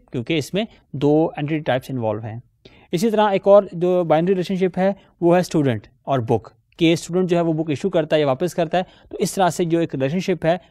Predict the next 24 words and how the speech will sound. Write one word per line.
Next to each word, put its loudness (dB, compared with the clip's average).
जो -12
कि -6
बाइनरी -2
है। -4
इसी 2
तरह 4
प्रोजेक्ट 6
और 6
एम्प्लॉय, -6
कि 0
एक 4
प्रोजेक्ट 4
जो -2
है, 0
उस -4
पे -2
एम्प्लॉयज़ -2
काम 0
करते 2
हैं, -2
एम्प्लॉयज़ 6
जो 2
हैं, 4
वो, 2